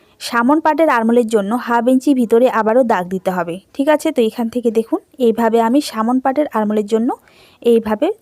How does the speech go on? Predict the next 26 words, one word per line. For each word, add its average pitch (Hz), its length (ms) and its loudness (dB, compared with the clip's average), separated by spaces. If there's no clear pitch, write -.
দাগটা 190 280 -4
দিয়ে 220 220 -2
দিচ্ছি। - 320 -14
তো - 80 -4
দেখতে 302 280 2
পেলেন 320 260 2
হাতা 262 360 0
ড্রয়িং 254 240 4
করা 269 240 2
কতটা 247 340 -2
সহজ, 302 240 2
খুবই 294 260 2
সহজভাবে 262 520 2
কিন্তু 269 300 2
এখানে 254 220 0
হাতাটা 247 420 0
ড্রয়িং 220 300 2
হয়ে 220 140 2
গেছে। 214 260 -2
এবারে 277 280 2
আমরা 220 280 0
এই 233 80 2
মাপ 226 220 2
অনুযায়ী 240 400 4
কিন্তু 226 240 -2
কাটিং 226 240 0